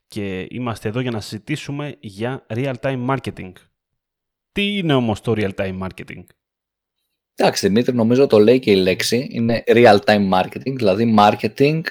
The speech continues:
Speaker 2: ενέργειες οι οποίες αφορούν κάτι το οποίο συζητιέται εκείνη τη στιγμή. Γίνεται άμεσα δηλαδή.
Speaker 1: Γενικότερα, σαν όρος,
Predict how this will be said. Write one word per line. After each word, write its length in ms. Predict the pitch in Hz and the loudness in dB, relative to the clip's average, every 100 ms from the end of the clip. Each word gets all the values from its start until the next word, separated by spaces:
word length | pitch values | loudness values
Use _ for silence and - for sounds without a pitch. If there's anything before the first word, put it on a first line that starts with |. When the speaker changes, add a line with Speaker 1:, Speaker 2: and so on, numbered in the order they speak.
| - - _ _ - | -12 -20 _ _ 0
Speaker 2:
ενέργειες 680 | 95 92 95 110 135 135 | 2 6 6 6 4 2
οι 60 | 110 | 0
οποίες 500 | 104 - 131 131 - | 0 6 8 8 4
αφορούν 560 | 101 104 98 98 117 117 | 2 2 0 0 0 2
κάτι 420 | 110 113 117 120 | 4 4 4 2
το 120 | 104 | 4
οποίο 300 | 101 113 117 | 4 4 4
συζητιέται 640 | - 107 107 - 113 110 | 2 0 0 2 4 6
εκείνη 260 | 110 - 113 | 4 4 2
τη 80 | - | 2
στιγμή. 540 | - 98 95 98 - - - - | -2 0 2 0 -2 -10 -20 -10
Γίνεται 560 | 92 98 98 95 87 | 2 4 6 4 2
άμεσα 480 | - 87 92 87 - | 4 4 4 2 0
δηλαδή. 400 | 82 52 - 113 _ _ - | 0 0 0 -4 _ _ -20
Speaker 1:
Γενικότερα, 1080 | 110 123 120 107 120 110 98 95 101 120 - | -8 -4 -4 -4 -4 -4 -6 -8 -10 -14 -20
σαν 680 | - 127 127 131 123 117 - 107 _ _ _ _ _ _ | -12 -8 -8 -8 -10 -14 -18 _ _ _ _ _ _ _
όρος, 600 | 127 117 101 104 - - | -4 -2 -2 -6 -10 -18